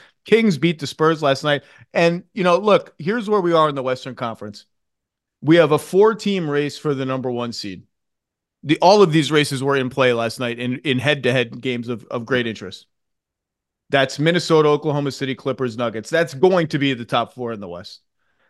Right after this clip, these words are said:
Then we have a four-team race currently for spots number five and six, A K A escape the play-in. That's New Orleans,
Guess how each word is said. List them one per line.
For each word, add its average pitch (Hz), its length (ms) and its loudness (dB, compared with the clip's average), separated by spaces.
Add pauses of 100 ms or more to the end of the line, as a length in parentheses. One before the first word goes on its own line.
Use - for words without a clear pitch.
(220)
Then 202 240 2
we 247 80 2
have 196 240 4
a 143 100 4
four-team 156 720 -2
race 131 280 -2
currently 139 720 -6 (320)
for 151 100 0
spots - 420 0
number 147 240 2
five 151 600 -2 (120)
and 139 200 -4
six, - 500 0
A 147 160 2
K 147 460 2
A - 100 -4
escape 139 460 -2
the 143 80 -4
play-in. 135 520 -2 (540)
That's 147 260 -2
New 151 120 0
Orleans, 175 560 -2